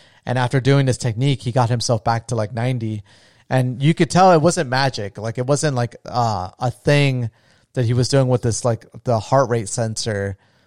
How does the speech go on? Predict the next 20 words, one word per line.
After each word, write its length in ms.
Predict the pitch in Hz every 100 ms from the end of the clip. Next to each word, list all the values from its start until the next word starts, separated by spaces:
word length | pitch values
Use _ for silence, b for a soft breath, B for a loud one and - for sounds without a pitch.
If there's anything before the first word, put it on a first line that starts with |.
| _ _
That 120 | 123
was 160 | 143 135
clearly 460 | - 165 170 143
him 240 | 127 143 123
doing 260 | 135 139
it, 120 | 117 110
because 340 | 113 110 -
he 100 | 180
was 240 | 170 135
legitimately 840 | 131 131 - 151 151 127 117 113 110
that 240 | 123 123
high 180 | 117 127
up 100 | 123
in 80 | 113
the 100 | 120
air 160 | 113
with 220 | 101 107 120
no 240 | 135 139
assistance 540 | 113 - 113 117 101
whatsoever. 580 | 113 - 110 104 92 117